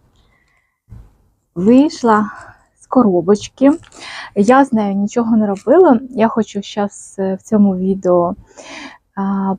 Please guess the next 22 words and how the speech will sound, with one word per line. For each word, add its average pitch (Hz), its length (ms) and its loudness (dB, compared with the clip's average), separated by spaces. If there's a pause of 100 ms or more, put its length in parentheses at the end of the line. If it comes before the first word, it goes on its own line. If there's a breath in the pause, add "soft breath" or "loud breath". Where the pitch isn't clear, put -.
порівняти 214 880 2
вам 185 460 -6 (1300)
її 202 880 2
і 185 460 -4 (180)
Паолу 196 420 2
Рейну, 453 460 2 (580 loud breath)
а, 214 240 0
тому 214 360 2
що 220 300 -2
по 226 160 0
габаритам 214 720 0
вони 190 400 -4
схожі. 180 680 -2 (800 loud breath)
Е, 208 360 0 (160)
нагадую, 208 1120 2 (360)
е, 185 280 -10
я 208 120 2
думаю, 208 220 4
що - 160 -4
я 202 80 4
вже 196 320 -2
говорила, 233 540 2